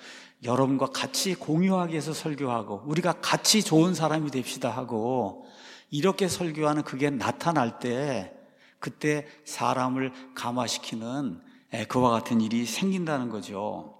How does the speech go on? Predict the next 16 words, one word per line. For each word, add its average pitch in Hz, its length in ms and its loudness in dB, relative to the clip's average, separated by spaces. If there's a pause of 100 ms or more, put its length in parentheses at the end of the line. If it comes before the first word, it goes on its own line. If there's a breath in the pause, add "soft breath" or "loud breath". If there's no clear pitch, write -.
(300)
그러니까 160 280 0
이거를 170 440 0
우리가 143 360 -4
꼭 202 300 4
기억을 147 420 0
하고, 123 640 -2 (300 loud breath)
설교자가 180 680 -2
되기 147 200 -4
원하는 131 400 -2
사람은, 117 760 -6 (600 soft breath)
예, 123 60 -10
정말 143 320 2
진지하게 127 840 -2
하나님 135 320 -4
말씀 131 280 -2
잘 - 560 -8